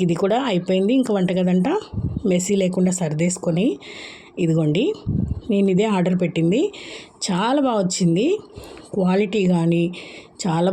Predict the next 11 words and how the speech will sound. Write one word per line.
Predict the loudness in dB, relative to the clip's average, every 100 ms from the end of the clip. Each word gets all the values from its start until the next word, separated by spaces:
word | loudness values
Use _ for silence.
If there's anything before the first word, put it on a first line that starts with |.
| 2
బాగుంది. | 2 2 2 0 -2 -4 -2 -2 -2
స్టెయిన్‌లెస్ | -2 0 2 2 -2
స్టీల్ | -2 0 2 2 2
బిర్యానీ | 2 2 2 2
పాట్, | -2 -2 -2 -2 -6 -18 -18 -18 -20 -4
కొంచెం | -4 0 -2 0
కాస్టే | 0 0 0 0
పడింది, | 0 2 4 2 0
కానీ | 0 2 2 0 -6 -20 -16 -4
రెగ్యులర్గా | 0 2 2 2 2 2
మనం | 2